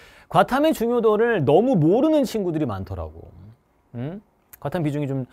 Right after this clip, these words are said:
확대가 돼가고 있는 것도 사실인데. 그래서 이게 국어랑 수학의 이제 반영 비중인데 정시에서 국어를 다 백으로 봤어요. 얘를 백으로 봤을 때 수학이 얼마인가. 뭐 한양대 같은 경우는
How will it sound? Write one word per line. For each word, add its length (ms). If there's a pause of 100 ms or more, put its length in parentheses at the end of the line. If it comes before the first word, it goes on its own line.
(100)
확대가 460
돼가고 340
있는 240
것도 240
사실인데. 800 (680)
그래서 180
이게 640
국어랑 460
수학의 640
이제 160
반영 500
비중인데 320
정시에서 840
국어를 380
다 140
백으로 380
봤어요. 640
얘를 240
백으로 360
봤을 400
때 260
수학이 380
얼마인가. 580
뭐 100
한양대 240
같은 220
경우는 440